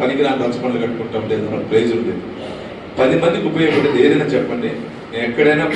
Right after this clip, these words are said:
కొ-, కొట్లాడి, ఎందుకంటే మీకు తెలుసు, ఆ, నా-, నన్ను గెలిపిస్తే మా నాయకుడు, మా చిన్నాయన లోకేష్ బాబు గారు డెవలప్‌మెంట్ చేస్తారు పెద్ద అని చెప్పారు. ఆ నమ్మకం ఉంది కాబట్టి మన మండలాన్ని, చెదరి నియోజకవర్గాన్ని కూడా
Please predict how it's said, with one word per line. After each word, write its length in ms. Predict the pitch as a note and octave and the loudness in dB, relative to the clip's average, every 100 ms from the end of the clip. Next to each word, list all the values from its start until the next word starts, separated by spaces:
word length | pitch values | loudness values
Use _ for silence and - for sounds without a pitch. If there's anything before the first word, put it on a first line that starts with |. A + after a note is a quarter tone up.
| - | -2
కొ-, 160 | B2+ B2+ A#2+ | 0 2 2
కొట్లాడి, 380 | B2 C3 B2+ B2+ | 2 4 4 4
ఎందుకంటే 340 | - B2+ - D3+ - - - - | 2 0 2 2 0 -2 -8 -2
మీకు 140 | B2 B2 | 2 6
తెలుసు, 220 | C#3+ C3 B2 - - - - - A#2+ | 6 6 4 2 -4 -6 -6 -4 0
ఆ, 20 | A#2+ A#2 A2+ | 2 4 4
నా-, 320 | A#2 - B2+ B2 | 6 6 6 6
నన్ను 220 | B2+ B2+ B2+ | 6 6 6
గెలిపిస్తే 420 | D3 D3+ F3+ F3+ D3 D3 - - - - A#2+ B2+ | 6 6 6 6 8 8 6 4 -2 -4 0 4
మా 120 | B2+ - G#2 - - - - - - - | 6 4 2 -2 -4 -6 -8 -10 -6 0
నాయకుడు, 340 | - C#3+ C3+ B2 B2+ A#2+ - B2 - A#2+ | 4 6 8 8 6 2 -2 -4 -6 0
మా 80 | A#2+ A#2+ | 2 4
చిన్నాయన 280 | B2+ C#3 B2+ | 4 6 6
లోకేష్ 320 | B2 C3 C3 C3 | 8 8 6 6
బాబు 160 | A#2 A#2+ | 6 6
గారు 120 | A#2 | 4
డెవలప్‌మెంట్ 380 | A#2+ B2 - - | 6 4 4 2
చేస్తారు 340 | - - - - B2 | 2 0 0 2 4
పెద్ద 140 | B2 A#2+ | 4 4
అని 100 | - | 4
చెప్పారు. 280 | - G#2 - - - - - | 2 0 0 -6 -8 -8 -2
ఆ 40 | - | 2
నమ్మకం 280 | B3 F#3+ F3 E3+ | 4 6 6 6
ఉంది 100 | D3+ C#3+ | 6 6
కాబట్టి 240 | C3+ - - | 6 4 2
మన 80 | - - | 2 4
మండలాన్ని, 540 | - D#3+ D#3 D3+ D3+ - - - - - | 4 6 6 6 4 2 -2 -6 -8 2
చెదరి 260 | C3 D3 D3 | 6 6 6
నియోజకవర్గాన్ని 640 | B2+ C#3 C3+ C3 B2+ B2 A#2 | 6 6 8 6 6 4 4
కూడా 120 | A2 | 2